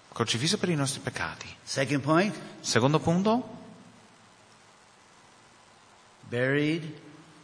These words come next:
Speaker 2: and on the third day he rose from the dead, according to the Scriptures.
Speaker 1: È stato sepolto e il terzo giorno è risuscitato, eh, come viene scritto nelle Scritture.
Speaker 2: The third point is that there
Speaker 1: La
Speaker 2: were
Speaker 1: terza
Speaker 2: five hundred
Speaker 1: cosa.
Speaker 2: witnesses that saw him after the resurrection.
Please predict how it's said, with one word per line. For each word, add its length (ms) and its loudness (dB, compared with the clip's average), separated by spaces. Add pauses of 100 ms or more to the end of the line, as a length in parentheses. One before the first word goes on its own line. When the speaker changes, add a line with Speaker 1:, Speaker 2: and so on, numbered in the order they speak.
(220)
Speaker 2:
and 120 -8
on 160 -4
the 80 -6
third 320 -8
day 140 -4
he 140 -4
rose 440 -4 (120)
from 160 -6
the 80 -6
dead, 240 -2
according 400 -6
to 80 -6
the 80 -10
Scriptures. 420 -10
Speaker 1:
È 40 -2
stato 340 6
sepolto 720 6
e 80 6
il 120 2
terzo 340 2
giorno 340 6
è 40 8
risuscitato, 920 4 (520)
eh, 540 2 (680)
come 680 4
viene 280 2
scritto 380 0
nelle 180 0
Scritture. 840 0
Speaker 2:
The 80 -12
third 400 2
point 420 0
is 240 -2
that 280 2
there 120 0
Speaker 1:
La 60 2
Speaker 2:
were 80 -2
Speaker 1:
terza 200 6
Speaker 2:
five 200 8
hundred 260 6
Speaker 1:
cosa. 100 2
Speaker 2:
witnesses 680 4
that 100 -2
saw 300 4
him 140 4
after 280 0
the 80 2
resurrection. 800 2